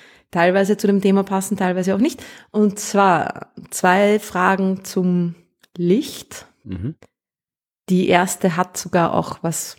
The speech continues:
Speaker 1: ein bisschen was mit dem Thema zu tun, über das wir jetzt geredet haben. Und zwar kommt die Frage von Stefan aus dem wunderschönen Jahr zweitausendzwanzig.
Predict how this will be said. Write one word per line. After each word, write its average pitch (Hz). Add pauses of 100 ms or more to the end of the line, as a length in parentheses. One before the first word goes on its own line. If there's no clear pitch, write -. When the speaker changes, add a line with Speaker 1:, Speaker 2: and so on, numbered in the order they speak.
(200)
Speaker 1:
ein 175
bisschen 202
was -
mit 196
dem -
Thema 247
zu 262
tun, 233 (920)
über 196
das 185
wir 196
jetzt 180
geredet 202
haben. 180
Und 185
zwar 254
kommt 226
die 220
Frage 180
von 175
Stefan 202 (440)
aus 180
dem 214 (220)
wunderschönen 196
Jahr 180
zweitausendzwanzig. 208